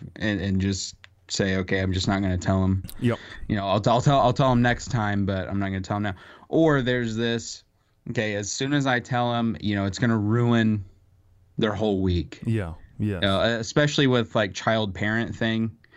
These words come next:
Speaker 1: uh, which we've seen. Uh, it's, you know, my, my mom's gonna rethink everything she did about parenting me. I thought I raised a better son, and she's just gonna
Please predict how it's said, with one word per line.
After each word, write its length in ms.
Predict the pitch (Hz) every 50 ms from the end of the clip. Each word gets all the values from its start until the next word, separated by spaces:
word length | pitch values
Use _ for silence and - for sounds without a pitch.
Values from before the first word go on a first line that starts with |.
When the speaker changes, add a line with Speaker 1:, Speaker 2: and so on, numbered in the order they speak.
| - - - - _ _ - -
Speaker 1:
uh, 240 | 101 98 98 98 95
which 220 | 92 104 104 - -
we've 180 | 113 107 95
seen. 480 | - - 117 110 107 107 107 110 104 98 98 - - _ _ _ _ _ _ _ - _ - - - 98
Uh, 180 | 101 104 104 -
it's, 600 | - 104 104 104 104 - - - - - - - - -
you 80 | 110
know, 140 | 104 98 98
my, 300 | 95 101 104 101 98 - - 104 - - - - - - _ _ -
my 120 | - 113 110
mom's 380 | 113 113 110 110 110 107 101
gonna 380 | 107 113 107 107 104 101 104 -
rethink 540 | - 107 104 110 107 101 - - 110 104 95
everything 440 | 104 104 101 107 101 85 110 104 104
she 200 | 101 - - 101
did 200 | 101 104 101 101
about 440 | 101 90 101 98 95 95 - - - 165 156 - - - - - - -
parenting 540 | - - 139 135 135 131 135 131 - 131 123
me. 240 | 120 120 120 120 110
I 80 | 98 104
thought 180 | - - 107 104
I 60 | 104
raised 340 | 98 104 104 104 101 95 -
a 40 |
better 260 | 98 104 104 98 98 95
son, 500 | - - - 117 113 113 113 113 113 87
and 220 | 104 107 101 98
she's 180 | - 113 107 95
just 180 | 104 98 -
gonna 280 | - 110 101 98 95